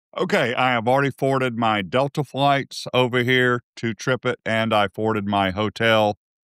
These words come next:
reservation to TripIt. Back over in TripIt, I'm gonna go from the homepage here. Here's the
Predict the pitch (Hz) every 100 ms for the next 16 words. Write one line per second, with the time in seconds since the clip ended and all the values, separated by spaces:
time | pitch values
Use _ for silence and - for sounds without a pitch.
0 | _ _ _ _ 98 123 123 120 131 120
1 | 123 120 - 127 131 127 - _ _ _
2 | _ - 110 113 113 107 104 - 127 123
3 | 113 101 95 104 - 104 101 123 120 123
4 | 123 110 120 120 117 104 104 101 - 95